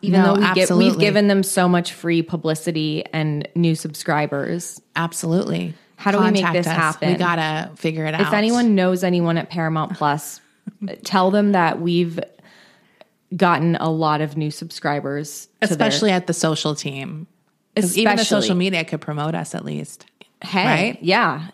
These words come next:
Speaker 1: If, anyway,
Speaker 2: Um,
Speaker 1: speaking of which, that's a good time to plug our other podcast called Bitch Slap,
Speaker 2: Yeah.
Speaker 1: where we are recapping our favorite nighttime soaps. We're currently on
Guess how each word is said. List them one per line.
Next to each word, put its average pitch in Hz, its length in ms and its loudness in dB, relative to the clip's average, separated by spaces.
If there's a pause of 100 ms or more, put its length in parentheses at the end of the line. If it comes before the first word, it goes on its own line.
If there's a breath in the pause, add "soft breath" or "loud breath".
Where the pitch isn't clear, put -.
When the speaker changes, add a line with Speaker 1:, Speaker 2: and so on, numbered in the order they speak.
Speaker 1:
If, 175 180 -2 (880 loud breath)
anyway, 180 500 2
Speaker 2:
Um, 185 60 -4
Speaker 1:
speaking 220 420 -2
of 190 80 0
which, 175 200 0
that's 190 180 -4
a 190 40 -2
good 180 160 -2
time 180 200 -2
to 170 80 -2
plug 170 400 0
our 165 220 0
other 170 300 2
podcast 160 960 -4
called 165 340 -6
Bitch 170 140 0
Slap, 156 560 -4 (920 soft breath)
Speaker 2:
Yeah. 180 160 2
Speaker 1:
where 175 240 4
we 170 260 4
are 160 360 4 (500)
recapping 170 560 0
our 160 100 2
favorite 165 540 0
nighttime 160 480 0
soaps. - 680 0
We're 170 180 -2
currently 160 500 0
on 151 400 0